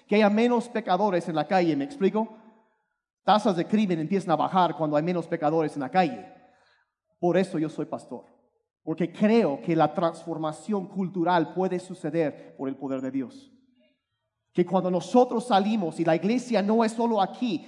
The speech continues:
dijera el pastor David, en la iglesia, donde tú sales, donde tú estás, tú eres la expresión de Dios, tú eres la presencia de Dios en ese lugar, en tu trabajo,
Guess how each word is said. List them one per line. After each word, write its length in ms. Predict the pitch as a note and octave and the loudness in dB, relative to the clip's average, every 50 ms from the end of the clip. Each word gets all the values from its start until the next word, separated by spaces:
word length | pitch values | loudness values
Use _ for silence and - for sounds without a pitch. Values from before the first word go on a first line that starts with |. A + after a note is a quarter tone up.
| - - - | -18 -6 0
dijera 240 | F3 F3+ F#3+ G3+ G#3+ | 0 2 2 2 2
el 80 | G#3 | 2
pastor 380 | G#3 G3+ F3+ F3 - - G3+ F#3+ | 2 0 0 0 -2 -4 -2 2
David, 260 | F#3+ F3+ E3+ G#3+ G3 | 2 2 4 2 0
en 80 | F3+ F3+ | 2 2
la 160 | F3 E3+ F3 | 4 2 2
iglesia, 760 | F3 - - A3 A3 A3+ G#3+ - F#3+ D#3+ D3 - - - - - | 0 -2 -2 -2 -2 -2 -4 -2 -2 -2 -2 -2 -6 -14 -4 0
donde 260 | G#3 G3+ F#3+ F#3+ F3+ | 0 2 4 2 2
tú 160 | - B3 B3+ | 2 0 -2
sales, 300 | - - C#4 A3+ G#3 F#3+ | 0 2 2 4 4 4
donde 160 | G#3+ G3 G3 | 2 0 0
tú 180 | F#3+ - C#4 C4 | 2 4 4 4
estás, 540 | B3+ C4+ - A#3 G#3 F#3 - - - - - | 4 4 4 2 2 2 -2 -10 -16 0 8
tú 200 | C#4+ D4 C#4+ C4 | 10 10 12 12
eres 280 | B3+ C4 B3+ B3 - | 10 10 8 4 4
la 100 | G#3 G3+ | 4 4
expresión 580 | F#3 F#3+ - - - - G3 F#3 F#3 - A#3 G#3 | 4 2 -2 -8 -6 -4 -4 -4 -2 -2 -2 2
de 120 | G#3 G3+ | 2 2
Dios, 340 | F#3 G3+ G#3 F#3 - - - | 2 2 0 0 -2 -4 2
tú 200 | - D4 D4 C4+ | 4 6 10 10
eres 540 | C4 C#4+ A#3 F3+ - - - - - - - - - - _ _ _ _ _ _ | 10 10 8 6 -2 -6 -10 -12 -16 -16 -20 -20 -20 -20 _ _ _ _ _ _
la 240 | F#3 G#3 G3+ G3+ G#3 | 8 10 10 10 8
presencia 640 | A#3 G#3 F#3+ - - - C#4 C#4+ C#4+ C#4 C#4 C4+ A3+ | 2 2 0 -2 2 4 4 4 4 4 2 2 2
de 100 | G#3+ G#3+ | 2 2
Dios 320 | F3 A3+ A#3+ A3 G3+ - | 2 2 2 0 0 -2
en 100 | F#3 G3 | -2 -2
ese 200 | G#3+ G#3 - A3+ | -2 -2 0 -2
lugar, 240 | G3 F#3+ G3 G#3 G3 | 0 2 4 4 2
en 80 | F#3 | 4
tu 80 | - A3+ | 0 -2
trabajo, 560 | A#3 - G3+ G3 F3+ G3+ G#3+ G#3 - E3 D3+ | 0 2 2 4 6 6 4 4 2 -4 -4